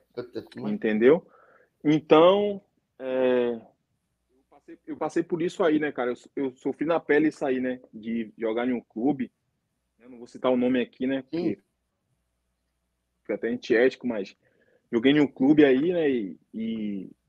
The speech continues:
Speaker 1: praticamente três meses sem receber o salário, entendeu? E, tipo, as contas chegam, né, cara? E é complicado, né? A gente tem família, a gente tem nossas coisas. Então,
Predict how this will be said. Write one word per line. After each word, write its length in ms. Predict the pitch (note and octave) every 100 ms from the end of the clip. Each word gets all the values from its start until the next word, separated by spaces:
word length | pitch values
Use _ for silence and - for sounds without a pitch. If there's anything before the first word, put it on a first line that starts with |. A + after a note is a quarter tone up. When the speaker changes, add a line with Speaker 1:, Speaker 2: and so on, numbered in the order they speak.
| _
Speaker 1:
praticamente 480 | G2 - A#2+ B2 -
três 240 | C3+ C3
meses 320 | G#2+ B2+ B2
sem 160 | - A2+
receber 300 | A2+ A2+ G#2+
o 40 |
salário, 420 | G#2 G#2+ F2+ G#2 A2+
entendeu? 260 | G2+ G#2+
E, 180 | G#2+ G2
tipo, 220 | - -
as 100 | F#2+
contas 320 | - G#2+ A2+
chegam, 360 | G#2 - A#2 B2+
né, 100 | A#2+
cara? 240 | - F2+
E 120 | F#2 F2 _ _ _ _ _ _
é 60 | G#2
complicado, 540 | - B2 C#3+ - B2+
né? 80 | B2
A 40 |
gente 100 | A2+
tem 100 | B2
família, 460 | A#2+ B2 G#2 A#2 B2+
a 40 |
gente 220 | A2 G#2 -
tem 240 | A2 G#2+
nossas 340 | G#2 - G2+
coisas. 380 | - G#2+ A#2 A2+
Então, 340 | G#2+ - C3